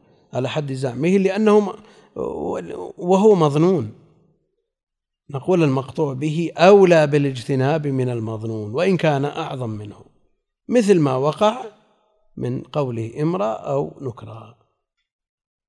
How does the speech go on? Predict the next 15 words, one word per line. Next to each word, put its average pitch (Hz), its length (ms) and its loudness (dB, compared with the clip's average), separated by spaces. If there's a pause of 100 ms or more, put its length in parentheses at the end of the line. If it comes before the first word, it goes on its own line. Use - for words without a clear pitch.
(340)
هذه، 131 260 -4
يعني، 120 360 -6
نناقش 147 500 -4
بعض 147 340 -2
المسؤولين 113 880 -8 (640)
لما 117 240 -6
يقال 175 300 -2
له: 139 140 -6
"أنت 131 120 -12
كيف 214 280 -4
مر 156 240 -4
من 127 160 -6
عندك 139 380 -6
هذا 147 180 -2
المنكر 170 600 -2